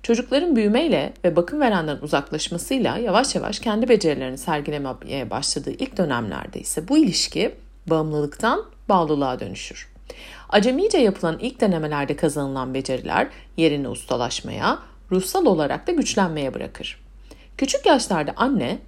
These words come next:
babaların keyifle yaptıkları hizmetler çocuğun yaşı ilerledikçe anne, baba ve çocuk arasında çatışma konusu haline gelebilir. Başlarda anne baba yemekten sonra çocuğun ağzını keyifle ıslak mendille silerken buna alışan çocuk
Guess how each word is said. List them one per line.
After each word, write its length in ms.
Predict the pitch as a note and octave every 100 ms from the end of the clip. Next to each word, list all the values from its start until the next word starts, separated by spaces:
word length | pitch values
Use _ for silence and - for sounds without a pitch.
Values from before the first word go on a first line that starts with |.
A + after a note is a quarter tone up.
| -
babaların 540 | F#3 F3 D3+ C#3 -
keyifle 420 | G#3+ - F#3 - E4+
yaptıkları 480 | G3+ - - D3
hizmetler 600 | C#3+ C3+ C#3 A#2 A2+ E3 - - -
çocuğun 280 | G#3 G#3 C#4+
yaşı 300 | B3+ G#3 E3
ilerledikçe 800 | D3 C#3 C3+ F3+ - - D3+ C#4+ - -
anne, 260 | A3+ G3+
baba 240 | D3+ - -
ve 100 | C#3
çocuk 280 | - G3+ -
arasında 440 | D#3 - E3+ A#3+
çatışma 400 | - G3+ - E3+
konusu 340 | - D3 -
haline 240 | E3 D3 E3+
gelebilir. 600 | G#3+ D3+ C#3+ - - - - - - - - -
Başlarda 480 | G#3 A#3+ - D4+ F#4
anne 220 | F4+ F4
baba 160 | D#4+ C#4
yemekten 460 | A3+ G#3+ G#3 B3
sonra 260 | C#4 G3 D#3
çocuğun 340 | - G#3 A3+
ağzını 360 | A3 D3 D3 D3+
keyifle 400 | F#3+ A#3+ G4+ B3
ıslak 320 | G3+ - G3+
mendille 360 | F#3 D#3+ C#3+ C3+
silerken 640 | - E3+ G3+ G3+ C3 A3+ - - -
buna 160 | F#3+
alışan 360 | C4+ B3+ E3+ C#3
çocuk 400 | - - G#3